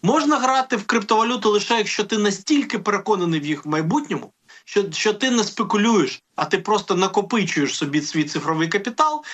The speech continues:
який колись, в момент повної легалізації, буде твоїм, е,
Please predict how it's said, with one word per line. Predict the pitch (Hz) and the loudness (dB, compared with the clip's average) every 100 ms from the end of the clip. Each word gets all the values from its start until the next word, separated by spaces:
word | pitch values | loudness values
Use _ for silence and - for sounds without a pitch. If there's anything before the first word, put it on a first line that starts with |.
| - | -6
який | 190 190 226 170 | -4 -2 -2 -2
колись, | 170 175 285 302 - - - | 0 2 2 2 -2 -8 -14
в | 147 | -6
момент | 139 180 196 170 - | 0 2 2 0 0
повної | 196 165 160 | 0 2 0
легалізації, | 147 139 143 156 277 302 - 208 | 0 0 -2 0 0 0 -2 -4
буде | 156 294 240 | -2 0 0
твоїм, | - 151 202 240 - - - | -2 -2 -2 -2 -4 -14 -20
е, | - | -8